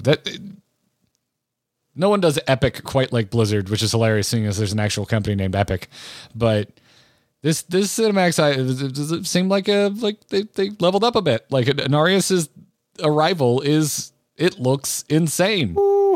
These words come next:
Speaker 2: when he does that shake and, and then lands, boom,
Speaker 1: People
Speaker 2: with
Speaker 1: are gonna
Speaker 2: that
Speaker 1: make
Speaker 2: power.
Speaker 1: people are gonna make foot jokes, but, uh, um, 'cause this is the second time I'm mentioning feet talking about the Diablo four, but when his feet go to touch the ground and the, the dust of the rocks are vibrating.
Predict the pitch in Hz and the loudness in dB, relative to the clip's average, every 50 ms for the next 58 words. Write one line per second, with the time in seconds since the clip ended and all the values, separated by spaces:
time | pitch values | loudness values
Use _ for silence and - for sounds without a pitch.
0 | - - - 240 226 220 208 226 220 202 208 196 - - - - - 175 170 196 | 0 -2 -2 0 2 2 2 2 2 2 0 0 0 -4 -2 -2 0 0 0 0
1 | 233 220 - 139 131 110 - 113 104 117 139 175 151 165 151 143 135 123 123 127 | 0 0 0 0 0 0 0 -4 -2 -2 0 0 0 0 0 0 0 0 0 -2
2 | 135 143 151 165 170 156 - _ - 262 196 196 190 180 165 156 - - 226 208 | -2 -4 -2 -2 -2 -2 -2 _ -2 0 0 2 2 2 0 0 0 0 0 0
3 | 196 202 190 180 170 160 143 131 135 147 160 170 180 180 175 214 202 214 196 165 | 0 0 0 0 0 0 0 0 0 0 0 0 0 0 0 0 0 0 0 0
4 | 165 160 147 143 131 117 - - 147 139 113 - 127 120 101 95 - - - 139 | 0 0 2 0 0 -2 -2 -2 -2 -2 -2 0 0 0 0 0 -4 -4 -2 -2
5 | 139 139 139 127 113 117 - - 160 143 127 123 120 117 131 131 123 113 98 123 | -2 -2 -2 -6 -12 -12 -6 -4 0 2 2 2 0 0 -2 -2 -2 -2 -2 -4
6 | 120 120 120 117 135 139 123 - - 160 139 139 123 143 127 123 120 123 120 117 | -4 -4 -4 -4 -2 -2 -2 -2 0 0 0 0 0 2 2 2 2 2 2 2
7 | - - 101 - - - 135 117 104 - _ - - 117 107 - 117 107 110 101 | 0 -2 -4 -6 -4 -2 -2 -2 -2 -4 _ -2 0 0 0 0 0 0 0 0
8 | 95 107 104 110 110 110 101 104 101 92 - 117 113 107 95 120 120 110 139 151 | 0 0 0 2 2 2 2 2 2 2 2 2 0 2 2 0 0 0 2 2
9 | 156 143 156 147 - - - - 226 208 147 - - 127 147 156 147 135 120 - | 2 2 0 -2 -4 -4 -2 0 0 0 0 -2 -2 -2 0 0 0 0 0 0
10 | 156 160 - - - 131 110 123 135 147 151 131 117 107 104 117 - 120 123 123 | -2 -2 0 0 0 0 2 2 2 2 2 2 2 2 0 0 0 2 2 4
11 | 120 117 113 107 104 104 101 101 104 110 117 110 101 95 - - _ _ _ _ | 4 2 2 0 -4 -8 -10 -8 -4 -2 -2 -2 -2 -4 -8 -16 _ _ _ _
12 | _ - 117 104 - - 143 147 170 156 127 - - - - - 143 131 127 127 | _ -14 -12 -12 -6 -2 0 0 2 2 0 -2 -2 -4 -2 0 0 0 2 2
13 | 123 117 113 117 139 135 123 101 - - - - - 123 113 107 95 90 92 87 | 2 4 4 4 4 4 2 2 0 -2 -4 -2 0 2 2 2 0 -2 -8 -14
14 | - - - 120 135 156 170 170 139 107 135 120 110 107 101 98 87 90 85 82 | -18 -6 -2 0 2 2 2 2 2 2 2 2 2 0 0 -2 -4 -6 -8 -10
15 | 82 82 | -12 -16